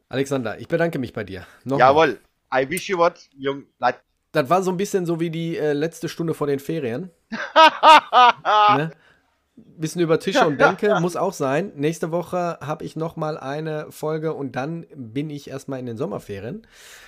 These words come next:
Speaker 1: Und dann werdet ihr erstmal ein paar Wochen bis nach den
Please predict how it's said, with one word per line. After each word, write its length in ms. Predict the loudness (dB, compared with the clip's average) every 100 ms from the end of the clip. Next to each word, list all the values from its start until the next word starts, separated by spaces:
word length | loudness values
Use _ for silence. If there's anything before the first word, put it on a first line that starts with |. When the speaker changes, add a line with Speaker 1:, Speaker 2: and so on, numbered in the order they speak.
| _ -12
Speaker 1:
Und 380 | -8 -8 -10
dann 180 | -10 -8
werdet 240 | -8 -8 -10
ihr 60 |
erstmal 560 | -10 -10 -8 -8 -10 -14 _ _ -20
ein 340 | -20 -18 -16
paar 260 | -10 -10 -10 -14 -8
Wochen 680 | -8 -8 -8 -8 -10 -14 _
bis 200 | -18 -12
nach 200 | -12 -10
den 240 | -10 -10